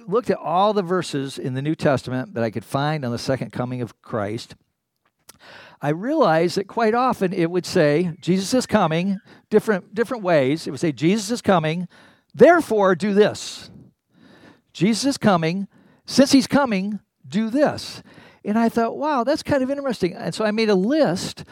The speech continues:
of all the things that we're to do. And there, there's a, a, almost a couple dozen, definitely over a dozen, of, uh, things that we are to do since we know that Jesus is returning,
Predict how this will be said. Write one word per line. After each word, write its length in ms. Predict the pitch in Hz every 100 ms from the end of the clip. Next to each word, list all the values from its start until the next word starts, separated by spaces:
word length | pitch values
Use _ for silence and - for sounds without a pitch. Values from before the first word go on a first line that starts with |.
| - -
of 120 | - 147
all 340 | 185 220 269
the 120 | 262
things 340 | - 220 190 180
that 100 | 185
we're 140 | 190
to 120 | 202
do. 240 | 214 294 208
And 120 | 196
there, 160 | 262
there's 300 | 285 403 370 - -
a, 120 | 170 -
a, 180 | 190 - 196
almost 480 | - 185 202 208 -
a 60 | 160
couple 300 | 170 165 143
dozen, 440 | 139 131 123 180 -
definitely 320 | 143 190 202
over 220 | 160 143 139
a 40 |
dozen, 500 | 120 135 120 139 190 - - -
of, 260 | - 135 135
uh, 260 | 131 127 131 - -
things 420 | - 196 233 214
that 140 | 180
we 180 | 151 170
are 120 | 180
to 140 | 175 202
do 640 | 165 165 143 117 139 202 - - -
since 420 | - - 185 196
we 120 | 220 220
know 220 | 156 156
that 120 | 190
Jesus 480 | 139 120 135 175 -
is 160 | 151
returning, 640 | 208 196 311 339 220 98 95